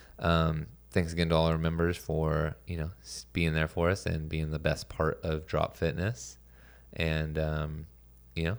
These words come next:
hopefully you guys enjoyed listening. So, for Monica Noel, this is Joe Noel,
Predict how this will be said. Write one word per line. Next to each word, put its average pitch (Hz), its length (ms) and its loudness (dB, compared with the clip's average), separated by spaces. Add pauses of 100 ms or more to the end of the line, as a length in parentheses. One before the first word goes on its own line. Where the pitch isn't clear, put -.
hopefully 87 220 -4
you 80 60 2
guys 78 160 0
enjoyed 78 720 -2 (200)
listening. 92 640 0 (1400)
So, 101 380 10 (320)
for 85 720 6 (260)
Monica 80 280 -2
Noel, 80 380 0
this 101 140 -6
is 82 120 -2
Joe 82 200 4
Noel, 85 480 2